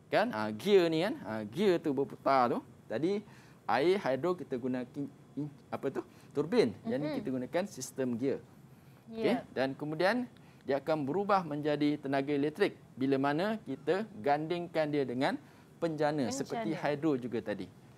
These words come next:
Speaker 2: Ya.
Speaker 1: Okey, di mana berlaku? Ha, di kawasan sini. Okey.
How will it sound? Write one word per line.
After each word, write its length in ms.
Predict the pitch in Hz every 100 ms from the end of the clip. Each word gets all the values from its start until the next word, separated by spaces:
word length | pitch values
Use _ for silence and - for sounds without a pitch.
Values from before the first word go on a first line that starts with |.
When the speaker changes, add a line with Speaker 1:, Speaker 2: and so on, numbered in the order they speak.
| -
Speaker 2:
Ya. 240 | 220 208
Speaker 1:
Okey, 160 | 185 247 - - -
di 80 | 135
mana 240 | 151 170
berlaku? 480 | 165 175 175 - -
Ha, 120 | 120 113
di 160 | 113
kawasan 520 | - 120 117 139 180 311 - - - - -
sini. 400 | - 127 120 92 - - - - - - - -
Okey. 240 | - 180